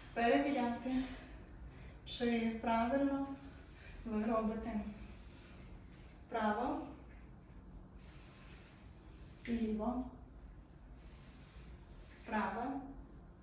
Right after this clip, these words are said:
ліво. І ще три рази. Право,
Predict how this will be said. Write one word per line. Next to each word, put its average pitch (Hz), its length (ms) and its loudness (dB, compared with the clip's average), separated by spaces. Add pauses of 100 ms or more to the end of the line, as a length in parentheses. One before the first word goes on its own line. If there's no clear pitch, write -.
(2250)
ліво. 220 320 0 (2000)
І 233 160 8
ще 247 260 4
три 233 160 6
рази. 220 360 4 (520)
Право, 254 560 4